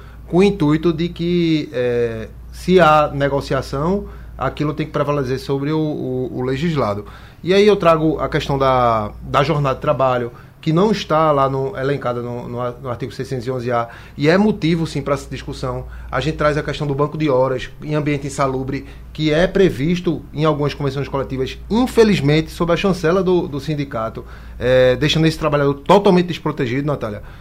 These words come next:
porque trabalhadores que, a, é, trabalham em ambiente insalubre, existe a legislação, é, trabalhista dizendo que deveria haver a fiscalização do órgão do Ministério do Trabalho.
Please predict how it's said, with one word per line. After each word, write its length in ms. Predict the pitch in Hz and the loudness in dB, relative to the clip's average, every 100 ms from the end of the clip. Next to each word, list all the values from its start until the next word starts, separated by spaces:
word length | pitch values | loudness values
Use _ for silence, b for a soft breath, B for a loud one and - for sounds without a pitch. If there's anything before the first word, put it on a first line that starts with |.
| B | B
porque 200 | 143 - | -4 0
trabalhadores 600 | 156 156 156 151 139 139 139 | 0 4 6 6 6 2 -2
que, 440 | 156 151 147 - | -2 -2 -2 -4
a, 280 | - 127 139 | -4 -4 -2
é, 40 | 127 | -4
trabalham 600 | - 147 143 170 170 147 | 2 4 6 6 4 0
em 140 | 151 | 0
ambiente 520 | 151 143 135 139 127 123 | 0 2 0 -2 -4 -4
insalubre, 480 | 139 147 131 139 170 | -4 -2 0 0 0
existe 320 | 143 202 208 | 0 0 2
a 40 | |
legislação, 680 | 262 190 165 160 - 135 175 185 B B B | 6 6 6 4 2 0 0 -2 B B B
é, 220 | 127 135 | 2 2
trabalhista 480 | 135 143 139 139 185 | 4 6 6 4 2
dizendo 260 | 156 170 | 4 4
que 360 | 180 202 202 - | 4 2 2 0
deveria 640 | 139 123 185 202 190 160 214 | -8 4 6 8 8 8 6
haver 420 | 160 127 143 175 B B B | 6 6 4 4 B B B
a 140 | 123 | 0
fiscalização 640 | 139 180 - 160 156 151 147 | 0 0 2 2 2 2 4
do 160 | 170 | 6
órgão 400 | 160 143 165 175 | 8 8 8 6
do 80 | 180 | 4
Ministério 300 | 180 175 156 | 2 4 0
do 40 | 151 | 4
Trabalho. 420 | 202 147 117 | 4 6 4